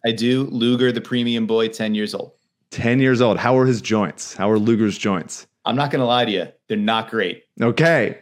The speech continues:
Speaker 2: Well, Dan, do we <laughs> have the product for you?
Speaker 1: <laughs>
Speaker 2: It is a Big Barker therapeutic dog bed. Uh, big dogs, as they get older, like Luger. Um, Donovan, my, my family dog, is, is,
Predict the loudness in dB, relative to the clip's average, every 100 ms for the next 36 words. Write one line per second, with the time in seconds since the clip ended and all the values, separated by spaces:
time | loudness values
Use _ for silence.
0 | _ 2 4 4 4 4 2 0 -2 0
1 | 2 4 6 6 6 4 2 2 2 0
2 | 2 2 4 2 0 -6 -14 -8 0 4
3 | 6 6 6 4 2 -4 -8 -8 _ _
4 | _ _ _ -2 2 4 4 2 4 2
5 | 4 4 4 4 2 2 -4 _ _ _
6 | 2 2 4 2 2 2 2 2 2 0
7 | -2 -8 _ _ _ _ -6 -2 0 0
8 | -2 -4 0 0 4 2 4 2 2 4
9 | 4 4 2 2 0 2 2 2 0 0
10 | -8 -6 -2 0 -2 -4 -4 -2 2 2
11 | 2 0 0 -2 -2 -2 0 0 0 2
12 | -2 -2 -6 -6 -10